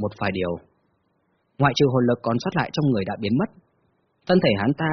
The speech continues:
không có thêm bất kỳ một biến hóa nào khác, nên Lâm Tịch hiểu được cái giải lụa màu đen kia là một vật có thể phá tan tất cả hồn lực trong người tu hành.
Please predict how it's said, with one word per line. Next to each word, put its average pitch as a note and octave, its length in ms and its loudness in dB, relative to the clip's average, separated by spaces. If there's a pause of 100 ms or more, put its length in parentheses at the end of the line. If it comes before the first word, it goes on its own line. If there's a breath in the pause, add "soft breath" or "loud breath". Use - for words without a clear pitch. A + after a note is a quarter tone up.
(160)
không E3 120 -2
có C#3+ 160 0
thêm D#3+ 200 0
bất A3+ 140 -2
kỳ A#2 80 -2 (120)
một G#2 180 0
biến G#2+ 120 -2
hóa G#2 200 -4
nào G#2+ 120 0 (100)
khác, G#3 140 -6 (680)
nên D3 240 2
Lâm D3+ 140 2
Tịch A2 140 -2 (100)
hiểu G#2+ 160 0
được G2+ 300 -2
cái D3+ 180 -2
giải G2+ 180 -4
lụa A#2+ 220 -2
màu G2+ 120 -2
đen C3 260 -2
kia C#3+ 260 -2
là A2+ 140 0
một G2+ 100 -4 (400)
vật A2+ 200 0
có D#3 140 -6
thể A2 80 -4 (240)
phá G#2+ 100 -2 (120)
tan C#3 160 -2 (100)
tất - 140 -6
cả G#2+ 180 -6
hồn F#2+ 160 -6
lực G#2 140 -6
trong B2 140 -2
người G2+ 160 0
tu A2+ 80 -6
hành. F#2+ 200 -8